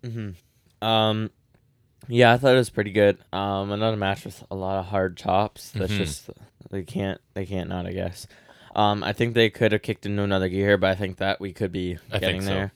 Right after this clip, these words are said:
Speaker 2: Yeah.
Speaker 1: Um, I wouldn't mind this being run back on the pay-per-view, depending on how matches,
Speaker 2: Me
Speaker 1: how
Speaker 2: too.
Speaker 1: many, how many matches we're already at. Um, not everyone will love the D Q finish, but it's fine here, and they rarely use it, so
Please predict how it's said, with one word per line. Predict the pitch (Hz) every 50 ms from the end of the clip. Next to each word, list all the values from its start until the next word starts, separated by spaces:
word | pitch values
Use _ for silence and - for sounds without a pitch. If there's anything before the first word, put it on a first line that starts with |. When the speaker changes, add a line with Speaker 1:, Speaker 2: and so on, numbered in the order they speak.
| _ -
Speaker 2:
Yeah. | - 85 76 69 71 - - -
Speaker 1:
Um, | 101 98 95 95 101 - -
I | - 95 107
wouldn't | 120 131 139 131 117
mind | 98 98 98 98 101 104 113
this | 117 -
being | - 123 123
run | 123 123 120
back | 120 120 120 -
on | 127 120
the | 110
pay-per-view, | 135 120 117 117 123 127 123
depending | 110 - - 95 95 98
on | 98 95
how | 98 95
matches, | 95 95 98 98 - 85 - - -
Speaker 2:
Me | 98 104
Speaker 1:
how | 113
Speaker 2:
too. | 110
Speaker 1:
many, | 110 98 98 95 - _ _ _ _ _ _ _ _ _ _ _ _ _ -
how | - - 113
many | 107 104 101
matches | 92 92 98 95 - 95 87
we're | 98 101 95
already | 92 95 92 92 90
at. | - - 101 113 - _ _ _ _ _ _ _ _ _ _ _ _ _ _ - - - - -
Um, | - 107 104 104 104 101 98 98 98 98 101 101 _ -
not | - 127 131 139 123
everyone | 123 117 120 120 117 110 107 104
will | 101 98
love | 101 98 90
the | 92
D | 92 101 98
Q | - - 104
finish, | - 110 104 101
but | 98 104
it's | 104 107 101
fine | - 101 92 92 90
here, | 101 104 101
and | 98 98 78 90 90
they | 113 117 110 - -
rarely | 104 104 104 104 101 98
use | 95 95 95 95 92 104
it, | 104 104 -
so | - - 104 101 98 101 -